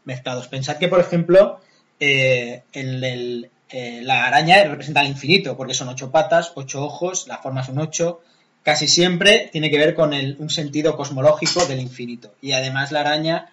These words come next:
ha representado, pues eso, en la mayoría de culturas algo positivo.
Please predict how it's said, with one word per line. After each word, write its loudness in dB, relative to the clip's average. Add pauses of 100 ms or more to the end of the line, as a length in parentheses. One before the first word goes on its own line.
(360)
ha -4
representado, 4
pues -10
eso, -8
en -10
la -4
mayoría 2
de 6
culturas 2
algo -2
positivo. -6